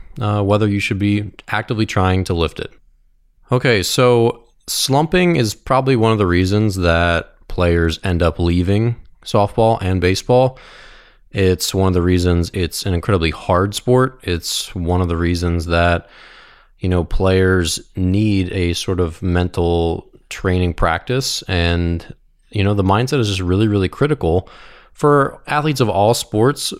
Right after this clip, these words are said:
but a lot less so in the sports where, you know, there isn't as much of a time gap and there's a little bit less luck involved in the sport. And I know I've talked about luck, um, extensively on the, on the show, but obviously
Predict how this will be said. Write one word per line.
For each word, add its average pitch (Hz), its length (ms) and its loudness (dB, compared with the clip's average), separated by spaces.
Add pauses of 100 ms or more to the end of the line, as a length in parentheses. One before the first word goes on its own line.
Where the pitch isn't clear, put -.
but 117 400 0
a 107 80 -2
lot 135 240 2
less 127 240 0
so 95 400 4
in 101 100 2
the 101 80 2
sports 104 460 -2
where, 98 480 2 (420)
you 113 60 0
know, 110 100 4
there 107 140 2
isn't 120 280 0
as 123 140 2
much 113 200 2
of 95 100 0
a 92 40 -2
time 98 400 0
gap 135 360 0 (280)
and 98 480 0
there's 98 200 0
a - 20 2
little 104 280 2
bit 101 180 0
less 92 600 -2 (840)
luck 101 440 0
involved 85 640 0
in 101 100 -4
the 87 80 -2
sport. 87 300 -2
And 80 80 0
I - 20 0
know 87 140 2
I've 87 120 0
talked 87 200 0
about 85 180 0
luck, 101 320 0 (260)
um, 82 280 -4
extensively 110 640 0
on 101 80 2
the, 101 80 -2
on 101 160 -2
the 92 80 0
show, 101 480 2 (520)
but 101 300 2
obviously 101 800 2